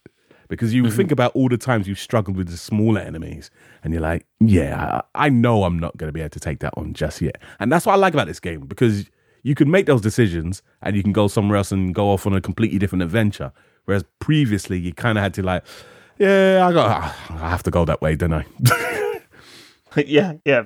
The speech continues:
Speaker 3: that, that's where I'm supposed to go, and that's, yeah, I, I, I know what you're saying. We, you, are you finding that you have got a hook that you missed from those games, uh,
Speaker 1: Yeah,
Speaker 3: before,
Speaker 1: do you
Speaker 3: though?
Speaker 1: know what it is? It's like a, it's the same hook that I felt.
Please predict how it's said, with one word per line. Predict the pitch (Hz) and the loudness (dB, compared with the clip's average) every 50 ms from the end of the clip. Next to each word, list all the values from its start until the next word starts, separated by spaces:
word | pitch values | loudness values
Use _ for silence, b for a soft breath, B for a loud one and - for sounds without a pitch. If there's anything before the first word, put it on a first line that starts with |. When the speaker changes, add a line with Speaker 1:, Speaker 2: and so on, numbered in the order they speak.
| - _ | -2 _
Speaker 3:
that, | 147 139 139 - | 2 2 2 4
that's | 143 143 139 135 - | 2 0 0 2 2
where | 143 139 | 2 2
I'm | 131 127 | 2 0
supposed | - - - 135 127 - - | -2 0 0 0 0 0 -6
to | 120 | -8
go, | - 117 113 110 110 117 120 151 _ _ - | -4 -2 -2 -2 -2 -4 -8 -14 _ _ -4
and | 131 123 123 123 | -2 0 2 0
that's, | 120 - - - - - - | 0 0 -2 -10 -14 -12 -8
yeah, | 120 127 127 123 123 120 113 123 123 113 120 120 113 - - | -4 0 2 2 2 2 2 0 -2 -2 -4 -4 -4 -4 -4
I, | 117 - - - 151 | -6 -4 -2 -4 -4
I, | 151 - - | -2 -2 -2
I | 151 | 2
know | 156 170 156 | 2 2 0
what | 135 | 0
you're | 123 131 | -2 -2
saying. | - 147 131 123 117 113 113 107 - | 0 2 2 2 0 -2 -8 -6 -2
We, | 139 190 214 | 0 0 0
you, | - 202 - - | 0 -2 0 0
are | 180 | 0
you | 196 208 226 233 | 0 2 -2 -2
finding | - - 240 240 254 240 214 196 185 | 0 0 0 2 2 2 0 0 0
that | 170 170 | -2 -2
you | - 165 165 | -2 -4 -4
have | 147 - 180 185 160 - | 0 0 0 0 0 -2
got | 131 - | -2 0
a | - | 0
hook | 131 131 127 - - | 0 0 -4 -4 -4
that | - 127 | -8 -6
you | 139 135 | -4 -2
missed | 120 120 110 - | -4 -4 -4 -4
from | - 123 120 120 | -6 -6 -4 -2
those | 123 120 117 127 | -2 -2 -2 -2
games, | - 131 120 117 113 104 107 123 - - - - | -2 -2 -2 -2 -4 -8 -10 -10 -12 -14 -12 -6
uh, | 120 120 120 - - | -4 -2 0 0 0
Speaker 1:
Yeah, | 294 311 330 349 339 | 0 0 0 2 2
Speaker 3:
before, | - 123 120 120 | 2 0 0 0
Speaker 1:
do | - - | 0 2
you | 214 | 2
Speaker 3:
though? | 320 | 2
Speaker 1:
know | 381 | 2
what | 415 370 | 2 2
it | 330 | 0
is? | 214 175 | 0 0
It's | 269 - | 0 -2
like | 277 247 240 - | -2 -2 0 0
a, | 202 208 - - _ _ _ _ _ _ _ _ _ _ - | 0 -2 -2 -6 _ _ _ _ _ _ _ _ _ _ -8
it's | 143 147 - | -8 -8 -8
the | - 170 | -8 -8
same | - - 240 262 277 254 | -2 0 0 0 2 2
hook | 247 185 - 135 | 0 0 0 0
that | - 151 123 120 | 0 0 2 2
I | 117 | -2
felt. | - - - 131 123 120 110 - | -2 -2 0 2 2 2 2 -2